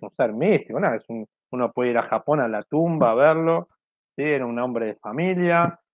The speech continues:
¿sí? Tenía a su esposa, a sus hijos, pero un, pero bueno, en Japón en esa época la búsqueda del Satori, se dice en, en Reiki, en Japón, la iluminación,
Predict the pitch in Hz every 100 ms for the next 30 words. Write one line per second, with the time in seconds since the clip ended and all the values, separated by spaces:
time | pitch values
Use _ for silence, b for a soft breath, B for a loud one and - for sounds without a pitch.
0 | _ _ - 131 117 107 101 - - -
1 | 196 - 110 110 - 180 175 180 175 -
2 | _ _ _ _ 185 180 190 190 - 156
3 | 185 185 127 117 - 131 196 180 160 165
4 | - 165 160 156 139 123 135 202 202 -
5 | - 143 143 156 180 _ _ _ _ _
6 | 107 104 101 - 110 110 - 190 135 120
7 | - 104 110 110 101 95 107 104 127 139
8 | 113 - 101 - - 123 107 107 107 107
9 | 110 107 107 104 113 - 156 117